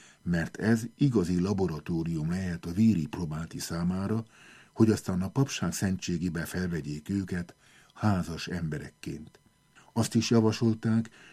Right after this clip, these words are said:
hogy a nők egyházi szolgálata számára a papi renden kívül teremtsenek intézményeket, mint szolgálati helyet, amelyek biztosítják a pánamazóniai területen a női méltóságot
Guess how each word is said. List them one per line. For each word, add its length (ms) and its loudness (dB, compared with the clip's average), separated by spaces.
hogy 200 2
a 60 6
nők 300 6
egyházi 460 0
szolgálata 680 -2
számára 680 -2
a 120 -8
papi 320 6
renden 440 2
kívül 420 -2
teremtsenek 600 -2
intézményeket, 1000 2
mint 220 -2
szolgálati 680 0
helyet, 440 -4
amelyek 380 8
biztosítják 800 -2
a 60 0
pánamazóniai 960 0
területen 560 -2
a 80 -2
női 300 2
méltóságot 960 0